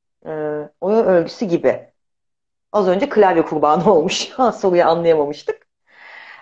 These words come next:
Ee, evet, yani Toroslarda geçen bir öykünün olay örgüsüyle, diliyle, hatta dilsel müziğiyle Nişantaşı'nda geçen bir, e, olayın olay örgüsü vesairesi aynı olmayacaktır elbette yani.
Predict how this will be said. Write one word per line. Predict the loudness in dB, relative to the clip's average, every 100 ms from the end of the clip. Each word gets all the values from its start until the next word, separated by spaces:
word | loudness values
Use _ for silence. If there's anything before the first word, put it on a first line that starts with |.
| -8
Ee, | -4 -2
evet, | 2 2 2
yani | 0 0 -2
Toroslarda | 0 0 0 0 0 0
geçen | -2 -2 -4 -2
bir | -2
öykünün | 0 0 -2 -4 -4 0
olay | 2 4 4
örgüsüyle, | 2 0 -6 -6 -2 2 2 2
diliyle, | -4 -6 -2 0 2 2 2 0 -8 -10
hatta | -10 -2 -2 0 -4
dilsel | -8 -4 -2 0
müziğiyle | -2 -6 -8 -6 -4 -4 -6 -10 _ _
Nişantaşı'nda | -12 -4 -4 -2 -4 -4 -2
geçen | -2 -2 -2 0 0
bir, | 0 -2 -6 _ _ _ _ -2
e, | 0 2 0 -2 -6 -2
olayın | 2 2 2 0 -6 -4
olay | 2 4
örgüsü | 6 4 0 -4
vesairesi | -4 -2 0 0 0 -2
aynı | 0 0 2
olmayacaktır | 2 2 2 2 0 -4
elbette | -2 0 -2 -6 -8
yani. | -6 -6 -6